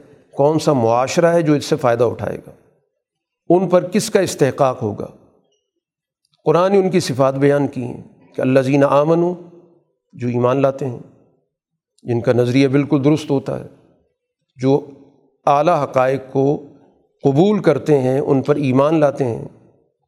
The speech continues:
توحید کا نظریہ، رسالت کا، آخرت کا، اس کائنات کے حقائق کے حوالے سے،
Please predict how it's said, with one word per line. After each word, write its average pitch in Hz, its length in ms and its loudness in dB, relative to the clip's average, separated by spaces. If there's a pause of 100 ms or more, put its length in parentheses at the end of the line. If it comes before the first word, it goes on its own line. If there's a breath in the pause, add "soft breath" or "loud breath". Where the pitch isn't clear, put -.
(600)
توحید 131 380 -2
کا 139 120 0
نظریہ، 120 380 -2
رسالت 127 680 0
کا، 117 280 -2
آخرت 131 540 -2
کا، 123 160 0
اس 113 160 -6
کائنات 127 520 0
کے 127 100 -2
حقائق 131 460 -2
کے 139 80 -2
حوالے 123 320 -2
سے، - 140 -16